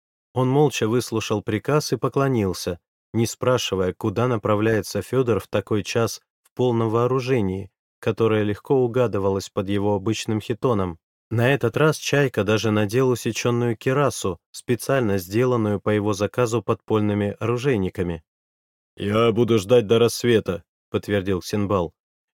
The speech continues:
"и всё сделаю как надо". "Мы все давно ждали этого дня", подбодрил его Фёдор, вкладывавший в свои слова совсем не тот смысл, который видел в них Ксенбал.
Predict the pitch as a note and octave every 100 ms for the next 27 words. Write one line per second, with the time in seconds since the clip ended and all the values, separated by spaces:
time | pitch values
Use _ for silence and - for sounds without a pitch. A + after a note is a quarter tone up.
0 | - G#2+ - C#3+ B2 G2 B2+ A#2 A2 B2
1 | - A#2 G#2 F2+ E2 _ _ _ _ _
2 | _ _ _ _ _ G#2 A2+ A2 - C#3
3 | B2 A#2 B2 C#3 G#2 A#2+ A#2+ G2+ G2+ G#2
4 | G#2+ G#2+ A#2 F2 - _ _ A2+ F#2+ G2
5 | A2 A2 G2+ G2 G2 - B2 B2+ G2+ -
6 | A2 A#2 A#2+ G2+ G2+ - G2 - - G#2+
7 | G#2 - G#2 G2 A#2+ - G2 - C3 B2+
8 | C3 - G2 - A2 C3 - G2 G2 G2
9 | G#2 G2 G2 G#2 G2+ F#2+ G2+ - - G#2+
10 | G2+ G2+ F2